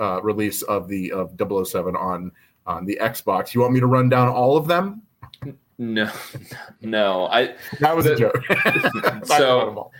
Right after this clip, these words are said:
Speaker 2: the, this has been, like, in talks before, bringing
Speaker 1: Mm-hmm.
Speaker 2: GoldenEye back, but they've had this, the I P, uh, some issues with the copyright because, um, let's see, it was exclusively on Nintendo,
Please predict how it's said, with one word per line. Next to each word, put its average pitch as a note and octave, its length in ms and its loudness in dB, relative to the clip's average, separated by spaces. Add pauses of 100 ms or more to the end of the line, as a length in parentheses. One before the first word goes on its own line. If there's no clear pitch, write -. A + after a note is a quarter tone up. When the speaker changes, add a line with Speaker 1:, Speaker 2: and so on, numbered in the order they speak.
(340)
Speaker 2:
the, C3 300 -2 (100)
this C#3+ 300 0
has E3+ 160 2
been, C3+ 300 0
like, G#2 340 0
in B2+ 220 -2
talks B2 400 2
before, G2 800 0
bringing G2+ 480 -2
Speaker 1:
Mm-hmm. G2 280 0
Speaker 2:
GoldenEye F#2+ 180 0
back, F#2 360 0
but F2 240 -6
they've F2+ 240 -4
had G2 340 0
this, F2+ 340 -4
the G#2 240 -4
I G2+ 180 2
P, F#2 760 -4
uh, D2+ 320 -8
some G#2+ 200 -10
issues G#2 360 -4
with - 140 -8 (180)
the F#2+ 120 -4
copyright D#2+ 640 -2 (120)
because, F2+ 760 -4 (880)
um, F2 540 -2 (1000)
let's G#2 180 -8
see, G#2+ 260 -2
it G2+ 40 -4
was G2+ 380 -4
exclusively B2 1080 -2
on A2+ 240 0
Nintendo, G#2+ 960 -4